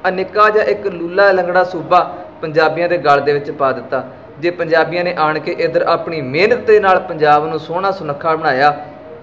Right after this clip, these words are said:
ਜੇ ਪੰਜਾਬੀਆਂ ਨੇ ਆ ਕੇ ਇੱਧਰ ਹਲ ਵਾਹੇ, ਪੰਜਾਲੀ ਵਾਹੀ, ਖੇਤਾਂ ਦੇ ਵਿੱਚ ਕਣਕਾਂ ਉਗਾਈਆਂ, ਖੇਤੀ ਕੀਤੀ, ਤੇ ਇਸ ਭਾਰਤ ਦੇਸ਼ ਨੂੰ ਜਿਹੜਾ ਕਿ ਬਾਹਰੋਂ ਵਿਦੇਸ਼ ਦੇ ਵਿੱਚੋਂ ਕਣਕ ਮੰਗਾਉਂਦਾ ਸੀ,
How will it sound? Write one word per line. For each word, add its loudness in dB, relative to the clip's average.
ਜੇ 0
ਪੰਜਾਬੀਆਂ 0
ਨੇ -4
ਆ 6
ਕੇ -4
ਇੱਧਰ 2
ਹਲ 0
ਵਾਹੇ, 4
ਪੰਜਾਲੀ 4
ਵਾਹੀ, 0
ਖੇਤਾਂ 0
ਦੇ 0
ਵਿੱਚ -4
ਕਣਕਾਂ 0
ਉਗਾਈਆਂ, -2
ਖੇਤੀ -4
ਕੀਤੀ, -4
ਤੇ -10
ਇਸ 0
ਭਾਰਤ 4
ਦੇਸ਼ -2
ਨੂੰ -8
ਜਿਹੜਾ 0
ਕਿ -4
ਬਾਹਰੋਂ 2
ਵਿਦੇਸ਼ -4
ਦੇ -2
ਵਿੱਚੋਂ -8
ਕਣਕ -4
ਮੰਗਾਉਂਦਾ -2
ਸੀ, -6